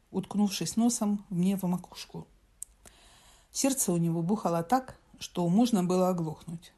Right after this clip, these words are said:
Когда дышать стало совсем невозможно, я тихонько пискнула, высвобождаясь из стальных тисков. Он сообразил, опустил руки. «Прости, не подумал».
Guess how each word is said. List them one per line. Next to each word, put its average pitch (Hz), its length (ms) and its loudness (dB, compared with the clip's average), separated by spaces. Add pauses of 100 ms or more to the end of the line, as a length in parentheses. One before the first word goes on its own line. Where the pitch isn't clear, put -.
(1000)
Когда 208 260 4
дышать 196 380 4
стало 175 260 2
совсем 285 380 2
невозможно, 165 560 0
я 196 280 2
тихонько 185 480 -2
пискнула, 262 680 2 (400)
высвобождаясь 196 880 4
из 170 100 0
стальных 190 380 4 (200)
тисков. - 540 -4 (880)
Он 220 180 6
сообразил, 196 800 2
опустил 202 480 0
руки. 165 400 -2 (800)
«Прости, 185 520 0
не 156 420 0
подумал». 170 560 -2